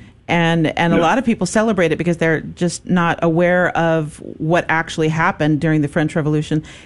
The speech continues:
Speaker 1: And, and when you said that, I thought to myself, "My goodness, that's exactly the kind of situation we're in right now." And I think it's very providential of God that y'all are around, that the Fathers of Mercy are around to once again pick up the, uh, mantle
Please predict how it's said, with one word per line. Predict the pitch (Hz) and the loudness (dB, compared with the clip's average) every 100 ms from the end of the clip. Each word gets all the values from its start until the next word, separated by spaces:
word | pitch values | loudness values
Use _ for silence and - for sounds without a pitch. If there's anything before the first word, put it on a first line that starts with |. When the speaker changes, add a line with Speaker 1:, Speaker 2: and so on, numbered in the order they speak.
| - | -2
Speaker 1:
And, | 208 196 - | 0 0 0
and | 208 208 | 2 4
when | 214 | 4
you | 208 202 | 2 2
said | 269 349 | 0 0
that, | 294 | 0
I | 226 | 0
thought | 214 196 | 0 -2
to | 190 | -2
myself, | 170 180 175 | 0 -2 0
"My | 185 | 0
goodness, | 180 262 339 180 | 0 0 0 -2
that's | - 196 208 | -2 -2 -2
exactly | 175 185 190 208 214 175 - | -2 0 0 0 -2 -2 -2
the | 170 | -2
kind | 185 208 196 | 0 0 0
of | |
situation | 185 202 190 175 - 175 | 0 -2 2 0 0 0
we're | 165 | 2
in | 165 | 2
right | 165 156 | 2 0
now." | 165 180 190 160 - - - - | 0 0 0 -2 -4 -16 -20 -4
And | 196 190 | 2 2
I | 180 | 2
think | 202 208 | 2 2
it's | 202 180 - - - | 0 -2 -8 -12 -6
very | 170 175 226 247 | -2 2 2 2
providential | 208 233 196 190 233 - 190 180 | 2 0 2 2 2 2 0 0
of | - | -2
God | 180 220 202 190 - - - | 0 2 0 -2 -8 -10 -2
that | 208 202 | 0 2
y'all | 196 190 202 | 2 2 0
are | - 180 170 | 2 2 2
around, | 180 247 277 180 | 2 4 2 2
that | 175 | -2
the | |
Fathers | 185 190 190 185 | -2 0 0 0
of | |
Mercy | 180 185 190 | 0 0 0
are | 175 | 0
around | 160 175 214 185 - - - - | 2 2 2 0 -4 -14 -20 -2
to | 214 190 | 0 2
once | 175 190 - | 2 0 0
again | 170 185 240 220 | -2 0 2 2
pick | 220 202 | 0 0
up | 185 185 - | 0 -2 0
the, | 165 160 - | 0 2 0
uh, | 160 156 | 0 0
mantle | 160 165 175 185 | 2 0 0 0